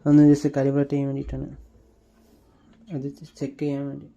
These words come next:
ചെക്ക് ചെയ്യണം. ഓക്കെ, ഓക്കെ ആണ്, ക-, പി ടി സെറ്റ് വർക്കിംഗ് ആണ്. അപ്പോൾ അതുകൊണ്ട് അങ്ങനെ കാണിക്കുന്നത്. പിന്നെ അടുത്ത ഓപ്ഷൻസ് എന്തൊക്കെയാണെന്ന് വെച്ചാൽ നമുക്ക്, നിങ്ങൾക്കിത് റൊട്ടേറ്റ് ചെയ്യണമെന്നുണ്ടെങ്കിൽ നിങ്ങൾ ഇവിടെ, ഇവിടെ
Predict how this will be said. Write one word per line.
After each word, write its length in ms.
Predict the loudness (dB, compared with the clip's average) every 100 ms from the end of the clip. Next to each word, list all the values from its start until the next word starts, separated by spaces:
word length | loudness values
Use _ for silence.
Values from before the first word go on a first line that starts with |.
| -20
ചെക്ക് 200 | -20 -12
ചെയ്യണം. 280 | -10 -8 -12 _ _ _ _ _ _ _ _ _ _ _ -20
ഓക്കെ, 220 | -20 -16 -14 -12 -14
ഓക്കെ 200 | -12 -10 -8
ആണ്, 80 | -10 -12
ക-, 260 | -12 -12 -12
പി 60 | -14
ടി 60 | -8
സെറ്റ് 160 | -8 -6 -8
വർക്കിംഗ് 300 | -8 -6 -4
ആണ്. 80 | -4 -6 _ _ _ _
അപ്പോൾ 140 | -6
അതുകൊണ്ട് 200 | -2 0
അങ്ങനെ 160 | 0 0
കാണിക്കുന്നത്. 400 | -2 -4 -8 -12 -12 _ _ _ _ _ _ -12
പിന്നെ 140 | -6 -4
അടുത്ത 320 | -4 -4 -4 -4 -6 -10
ഓപ്ഷൻസ് 320 | -8 -10 -6
എന്തൊക്കെയാണെന്ന് 420 | -8 -6 -6 -6
വെച്ചാൽ 180 | -6 -6 -4 -4
നമുക്ക്, 240 | -6 -10 -14 _ -10
നിങ്ങൾക്കിത് 460 | -6 -4 -6 -6 -6 -8 _ _ _ _ -10
റൊട്ടേറ്റ് 400 | -8 -6 -6 -6 -6
ചെയ്യണമെന്നുണ്ടെങ്കിൽ 580 | -4 -4 -4 -6 -6 -8
നിങ്ങൾ 160 | -6 -8
ഇവിടെ, 180 | -6 -8 -10 _ _ -10
ഇവിടെ 160 | -6